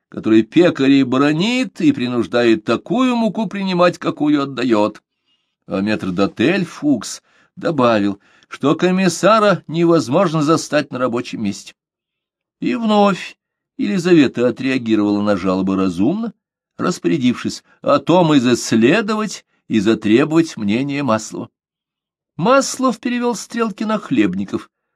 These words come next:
отчего-то взявших вместо белой пеклеванной муки ситную. Императрица, выслушав обе стороны,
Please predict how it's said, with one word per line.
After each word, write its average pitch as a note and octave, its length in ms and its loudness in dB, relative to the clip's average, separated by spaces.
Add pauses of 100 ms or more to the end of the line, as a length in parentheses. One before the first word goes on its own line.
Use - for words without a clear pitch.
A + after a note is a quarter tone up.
(100)
отчего-то A3 800 0
взявших G#3 640 -6
вместо G#3 400 -4
белой G#3 500 0 (320)
пеклеванной G3+ 640 2
муки G3+ 300 -4
ситную. D3 580 -6 (640)
Императрица, A2 880 -2
выслушав B2+ 640 -4
обе A2 180 -6
стороны, A2 520 -6